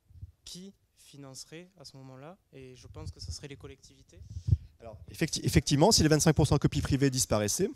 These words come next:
Speaker 2: hein, sait-on jamais, euh, bah, qui financerait les festivals ? Eh ben, ça serait les collectivités ou le ministère de la Culture avec des subventions.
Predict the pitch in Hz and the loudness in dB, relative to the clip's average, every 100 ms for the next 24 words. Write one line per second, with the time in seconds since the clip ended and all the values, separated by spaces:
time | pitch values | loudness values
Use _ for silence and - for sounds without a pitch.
0 | - - - _ _ _ _ 110 170 - | -10 -14 -20 _ _ _ _ -14 -14 -18
1 | _ - - 95 92 170 - _ _ - | _ -18 -12 -8 -6 -8 -12 _ _ -20
2 | - - - 113 107 101 98 104 120 190 | -20 -20 0 2 4 4 2 0 -2 -4
3 | 190 156 135 - 147 143 - 117 110 123 | -6 -2 -2 0 0 0 -2 -2 -2 -4
4 | - - - _ _ 101 107 101 123 143 | -6 -8 -10 _ _ -10 -6 -4 -2 0
5 | 143 143 - 131 123 160 202 - _ - | 2 0 0 -4 0 2 2 -4 _ -2
6 | 180 165 151 147 139 - 170 143 143 135 | 0 2 2 0 0 -2 -2 -2 -4 -6
7 | 120 107 | -6 -10